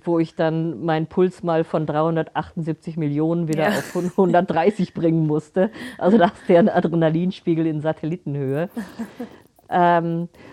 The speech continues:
Speaker 1: und die, ein weiser Meditationslehrer sagte mal, "Sei der Lärm im Lärm."
Speaker 2: Ah ja.
Speaker 1: Und das ist so.
Speaker 2: <laughs>
Speaker 1: Das neutralisiert sich dann so, weißt du?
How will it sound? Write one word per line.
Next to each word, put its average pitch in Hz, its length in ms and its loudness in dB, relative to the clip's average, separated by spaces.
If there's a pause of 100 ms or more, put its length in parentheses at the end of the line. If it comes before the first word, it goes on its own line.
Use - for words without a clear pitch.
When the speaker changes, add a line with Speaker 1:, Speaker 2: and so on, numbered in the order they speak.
Speaker 1:
und 175 220 -2
die, 185 180 0
ein 175 300 0
weiser 180 320 2
Meditationslehrer 175 1120 -2
sagte 160 340 -2
mal, 165 480 -2
"Sei 156 220 0
der 170 120 2
Lärm 160 360 2
im 160 160 -4
Lärm." 143 400 -2 (1160)
Speaker 2:
Ah 190 120 -18
ja. 185 580 -20
Speaker 1:
Und 202 180 0
das 185 140 2
ist 220 220 0
so. 147 220 4
Speaker 2:
<laughs> 277 40 0 (2000)
Speaker 1:
Das 202 160 4
neutralisiert 226 840 8
sich - 160 0
dann 147 260 0
so, 147 220 2
weißt 156 260 2
du? 311 140 4